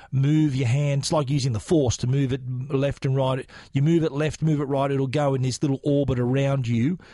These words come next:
There are also quick shots, so you can get it to do a, an orbit. You can get it to do, like, a little boomerang. You can get it to do a droney. Great on-rails features. You just a press of a button,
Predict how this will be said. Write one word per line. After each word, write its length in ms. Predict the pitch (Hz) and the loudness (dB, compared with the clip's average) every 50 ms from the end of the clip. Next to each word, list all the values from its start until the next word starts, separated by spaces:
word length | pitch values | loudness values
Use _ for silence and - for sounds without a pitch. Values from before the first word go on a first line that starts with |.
| - - - | -20 -14 -4
There 140 | - 131 135 | 0 0 2
are 40 | 151 | 2
also 380 | 156 175 180 - - 151 131 | 2 2 0 0 0 -2 -2
quick 340 | 120 - - - 196 208 - | -4 -4 -2 -2 -2 -2 -2
shots, 320 | - - - 185 226 - - | -2 0 0 0 0 -2 -2
so 100 | - 170 | 0 0
you 140 | 156 156 | 0 0
can 180 | 139 - 151 143 | 0 0 0 0
get 180 | 127 147 151 151 | 2 2 0 0
it 120 | 143 - | -2 -2
to 100 | - - | -4 -4
do 240 | 127 120 143 139 131 | 0 2 2 2 2
a, 60 | 123 | 0
an 240 | - 139 123 113 113 | 0 -2 -2 0 2
orbit. 480 | 139 170 185 185 175 175 185 180 - - - - - | 4 4 4 4 4 2 0 -2 -4 -12 -20 -20 -6
You 100 | - 127 | -4 -2
can 100 | 120 117 | -2 -2
get 180 | 120 117 139 135 | 0 0 0 0
it 120 | 127 110 | -2 -2
to 80 | 104 120 | -2 -2
do, 100 | 131 135 | 0 0
like, 180 | 131 120 113 - | 0 0 -2 -2
a 40 | |
little 140 | 117 113 104 | -2 -2 0
boomerang. 600 | 98 107 170 180 180 175 175 170 170 170 170 170 165 | 2 2 2 4 4 2 2 2 2 2 2 2 2
You 120 | 151 127 | 2 0
can 40 | 123 | 0
get 120 | 127 139 | 0 0
it 60 | 135 | 0
to 60 | 123 117 | 0 0
do 160 | 127 127 127 | 0 0 0
a 40 | 127 | 0
droney. 680 | 107 - 127 139 160 170 180 180 175 175 175 170 165 156 - - - - - - - - 151 147 | -2 -2 0 2 4 4 4 2 2 2 2 2 0 0 -2 -10 -20 -20 -20 -20 -16 -12 -10 -4
Great 420 | 147 165 190 214 220 214 214 - - - | -2 0 0 2 0 0 -4 -6 -4 -2
on-rails 800 | 180 180 185 185 180 160 156 160 156 156 156 156 147 139 - - | 0 2 2 2 2 0 0 2 2 2 2 0 0 0 -2 -4
features. 440 | - - 165 165 156 - 151 127 113 | -2 -2 -2 -2 0 -2 -2 -2 0
You 140 | 123 131 127 | 0 0 0
just 220 | 120 139 - - | -2 -4 -4 -4
a 20 | |
press 300 | 127 - - 190 190 - | -6 -4 -4 -2 -2 -2
of 80 | 160 160 | -2 -4
a 40 | 143 | -2
button, 480 | 123 143 143 151 - 151 139 135 131 | 0 0 -2 0 0 0 0 0 0